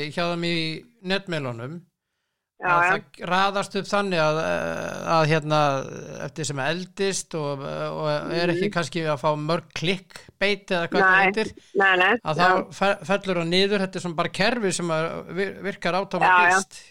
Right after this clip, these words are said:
Speaker 1: hjá
Speaker 2: Já, já, ég skil, ég
Speaker 1: vefmiðlunum.
Speaker 2: skil það alveg, en ég, ég fatta hvað hann er að tala um, skilur,
Speaker 1: Já,
Speaker 2: ef
Speaker 1: já.
Speaker 2: maður horfir á þannig, ég fatta alveg að það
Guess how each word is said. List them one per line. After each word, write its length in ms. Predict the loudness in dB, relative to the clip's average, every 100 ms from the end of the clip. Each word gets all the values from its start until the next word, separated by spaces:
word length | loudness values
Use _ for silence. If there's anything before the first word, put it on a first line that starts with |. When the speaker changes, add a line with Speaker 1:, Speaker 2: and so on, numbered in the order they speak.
| -8
Speaker 1:
hjá 100 | -2 4
Speaker 2:
Já, 160 | 8 8
já, 140 | 8 8
ég 240 | 6 6
skil, 240 | 4 4 6
ég 180 | 6 4
Speaker 1:
vefmiðlunum. 80 |
Speaker 2:
skil 220 | 4 4 6
það 180 | 6 6
alveg, 320 | 6 6 4
en 80 | 4
ég, 160 | 4 2 0
ég 180 | 0 2
fatta 420 | 2 2 0 _ 0
hvað 260 | 4 4
hann 140 | 6 4
er 80 |
að 120 | 2 -2 2
tala 340 | 6 6 4
um, 180 | 2 -2 _
skilur, 280 | -2 2 4
Speaker 1:
Já, 140 | 4
Speaker 2:
ef 100 | 6
Speaker 1:
já. 80 | 6
Speaker 2:
maður 160 | 4 4
horfir 380 | 4 6 6
á 80 | 6
þannig, 300 | 6 4 4
ég 80 | 4
fatta 340 | 4 2 4 6
alveg 360 | 6 6 6
að 160 | 6 4
það 120 | 4